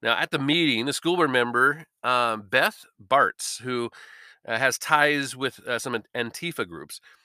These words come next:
painted such concerns as paranoia and prejudice. She said, quote, "Our students are, do not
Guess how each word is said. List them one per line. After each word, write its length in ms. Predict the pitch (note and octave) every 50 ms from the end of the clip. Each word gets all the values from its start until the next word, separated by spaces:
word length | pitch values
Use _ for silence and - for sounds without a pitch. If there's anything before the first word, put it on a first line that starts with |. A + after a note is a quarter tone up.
| _ _ _ _ _
painted 440 | - D#3 D#3+ F#3 G3 G3+ F#3+ F3 - - - _ - -
such 380 | - - - E3 E3 D3+ - -
concerns 680 | F#3 E3 D3+ - - D3 B2+ A2 G#2 G#2 A2 G#2+ - - _ _ -
as 460 | A#2+ A#2+ A#2 A#2 A#2 A2+ G#2+ - - _ _ _ _
paranoia 640 | - B2 A2 G#2+ G#2 G#2 A2+ B2+ D3 D#3 E3 F3 F3 _ _ _ _ _ -
and 120 | C3+ B2
prejudice. 600 | - - A2+ G#2+ F2+ D2+ A1+ - - - - - _ _ _ _ _ _ _ _ _ _ _
She 100 | - A2+
said, 160 | - C3+ A2+
quote, 320 | - - D3+ D#3 D3 D3 - -
"Our 200 | C#3 D3+ F#3 F#3
students 380 | - - - F3+ F3 E3+ D#3 -
are, 240 | - A#2+ A#2+ A#2 - _ _ _ _ _ _ - C#3 C3 A2
do 200 | G2 C#3+ G3 A#3
not 460 | A3+ F3+ B2 G2+ - - - - -